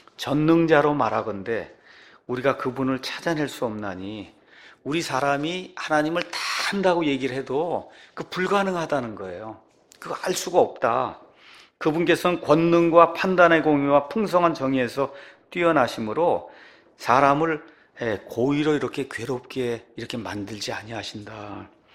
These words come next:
그러므로 사람들이 그분을 두려워하나니 그분께서는 마음이 지혜로운 어떤 자도 중히 여기지 아니하시느니라." 이 세상에 뭐 엄청난 웅변가가 있고 사상가가 있고 철학가가 있고 지혜자가 있고 뭐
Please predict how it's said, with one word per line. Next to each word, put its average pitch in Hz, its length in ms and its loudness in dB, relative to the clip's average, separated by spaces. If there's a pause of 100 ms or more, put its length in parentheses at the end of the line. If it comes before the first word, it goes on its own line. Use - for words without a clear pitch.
(360)
그러므로 156 340 4
사람들이 143 560 4
그분을 135 440 -4
두려워하나니 113 920 -4 (420)
그분께서는 127 580 -2
마음이 135 480 2
지혜로운 131 480 0
어떤 156 500 -2
자도 151 460 0 (280)
중히 117 460 -4
여기지 107 540 -8 (240)
아니하시느니라." 104 920 -10
이 139 200 -6
세상에 151 640 -2 (580)
뭐 123 160 0
엄청난 156 520 0
웅변가가 143 640 2
있고 139 280 -6
사상가가 139 720 -2
있고 135 180 -10
철학가가 156 640 -2
있고 160 340 -4
지혜자가 139 580 0
있고 135 300 -6
뭐 - 320 0